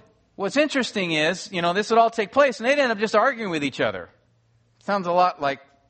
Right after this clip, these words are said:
church at times. Instead of, you know, which team won? What do you think? Which team actually won? The ones that figured that out.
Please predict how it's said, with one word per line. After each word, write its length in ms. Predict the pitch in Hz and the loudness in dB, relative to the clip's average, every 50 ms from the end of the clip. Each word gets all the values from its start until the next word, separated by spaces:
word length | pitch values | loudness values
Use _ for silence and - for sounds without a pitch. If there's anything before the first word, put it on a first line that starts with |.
| _ _ _ | _ _ _
church 320 | - 233 226 214 - 190 | -6 -4 -4 -4 -4 -6
at 100 | 160 - | -8 -6
times. 580 | - 208 139 131 117 101 95 92 - - - - _ _ _ _ _ _ _ _ _ _ _ _ _ _ _ _ _ _ _ _ _ _ _ _ _ | -4 -2 -2 -2 -2 -4 -6 -12 -16 -20 -20 -20 _ _ _ _ _ _ _ _ _ _ _ _ _ _ _ _ _ _ _ _ _ _ _ _ _
Instead 480 | - 190 180 - - - 262 277 294 254 | -6 -6 -6 -4 0 4 4 4 4 4
of, 200 | 226 208 185 196 | 2 0 -2 -2
you 80 | 208 | -4
know, 80 | 208 214 | -2 0
which 240 | 269 302 - - - | 0 -2 -2 -4 -2
team 240 | - 294 285 262 240 | 0 0 2 2 4
won? 400 | 240 269 262 233 151 113 92 - _ _ _ _ _ _ _ _ _ _ _ _ _ _ _ _ _ _ _ _ _ _ _ _ _ _ _ _ _ _ _ - | 4 4 4 2 0 -4 -12 -20 _ _ _ _ _ _ _ _ _ _ _ _ _ _ _ _ _ _ _ _ _ _ _ _ _ _ _ _ _ _ _ -6
What 100 | - 202 | -4 -2
do 60 | 226 | -2
you 60 | 208 | -2
think? 300 | - 240 240 165 - - | -2 -2 -2 -2 -2 -2
Which 200 | 202 208 - - | -4 -4 -4 -4
team 140 | 247 233 220 | -4 0 0
actually 280 | 214 202 202 - 208 | 0 0 -2 -4 -4
won? 380 | 190 190 202 202 170 123 104 92 _ _ _ _ _ _ _ _ _ _ _ _ _ _ _ _ _ _ _ _ _ _ _ _ _ _ - | 0 2 2 2 0 -2 -8 -14 _ _ _ _ _ _ _ _ _ _ _ _ _ _ _ _ _ _ _ _ _ _ _ _ _ _ -6
The 100 | 165 160 | -4 0
ones 300 | 170 196 220 240 214 202 | 2 2 2 2 0 -4
that 100 | 196 - | -8 -4
figured 340 | - 214 220 196 196 185 170 | -2 -2 -2 -2 -2 0 2
that 180 | 170 170 170 | 2 2 2
out. 380 | 175 185 202 190 156 - - | 2 0 0 0 -2 -4 -6